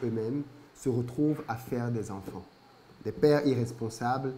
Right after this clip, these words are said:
des mamans tout aussi irresponsables. Conclusion, des bébés viennent au monde, ils n'ont rien demandé à personne et vont grandir dans un contexte de précarité extrême. Pas de parents pour pouvoir bien les encadrer et on se retrouve avec des mamans solo qui commencent à être de plus en plus nombreuses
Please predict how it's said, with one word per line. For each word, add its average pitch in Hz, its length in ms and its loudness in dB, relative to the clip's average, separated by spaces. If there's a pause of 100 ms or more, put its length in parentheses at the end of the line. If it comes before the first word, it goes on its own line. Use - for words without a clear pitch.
(240)
des 113 160 0
mamans 120 300 4
tout 127 200 -6
aussi 117 280 -8
irresponsables. 104 720 -8 (640)
Conclusion, 117 640 -2 (300)
des 117 120 2
bébés 123 260 6
viennent 123 240 4
au 120 80 6
monde, 117 360 0 (120)
ils 131 140 6
n'ont 131 120 4
rien 120 160 4
demandé 101 380 -2
à 101 80 -4
personne 117 460 -6 (340)
et 120 60 2
vont 139 180 6
grandir 117 340 0
dans 113 240 -2
un 120 80 0
contexte 120 380 -4
de 113 120 0
précarité 104 640 -4
extrême. 104 480 -8 (680)
Pas 139 140 4
de 127 100 4
parents 123 420 0 (240)
pour 123 120 0
pouvoir 120 340 0
bien 120 300 0
les 120 180 0
encadrer 104 440 -4
et - 340 -8
on 123 80 0
se 123 100 -4
retrouve 110 220 -4
avec 110 180 -2
des 107 80 -4
mamans 104 320 -4
solo 104 400 -6
qui - 80 -16
commencent 107 400 -4
à 104 120 -10
être 104 100 -4
de 98 80 -10
plus 107 220 -6
en 92 80 -6
plus 98 160 -8
nombreuses 104 560 -2